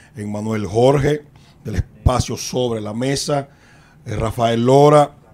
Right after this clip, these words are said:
La Hora Cumbre, Roberto Pérez, Roberto Comenta, Elías Polanco, El Rincón de Elías,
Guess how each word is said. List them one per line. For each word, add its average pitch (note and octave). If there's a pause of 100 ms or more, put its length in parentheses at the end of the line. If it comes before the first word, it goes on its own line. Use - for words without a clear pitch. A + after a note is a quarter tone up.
La A2+
Hora A2+
Cumbre, D#3 (640)
Roberto B2
Pérez, D3
Roberto C3
Comenta, C#3+
Elías B2+
Polanco, A#2+
El A2
Rincón A2+
de A#2+
Elías, C#3